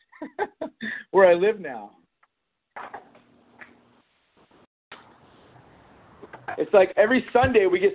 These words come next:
sprayed. It's like, okay, everybody, every Sunday everybody's at home, so we're gonna spray you guys like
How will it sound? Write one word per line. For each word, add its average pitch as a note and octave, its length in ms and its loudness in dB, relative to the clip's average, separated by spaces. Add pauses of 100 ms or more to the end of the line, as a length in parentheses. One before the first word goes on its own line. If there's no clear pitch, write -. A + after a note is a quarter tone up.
sprayed. G3+ 400 0
It's C3+ 100 -8
like, F3 160 2
okay, A3 320 0
everybody, B3 400 0
every A#3+ 280 0
Sunday B3+ 460 2
everybody's A#3 400 0
at G3 60 0
home, A3+ 440 0
so G3 300 -2 (220)
we're F#3+ 100 4
gonna A3+ 140 0 (240)
spray A#3 260 -2
you A#3+ 100 -20
guys A3 360 -2
like F3+ 140 -18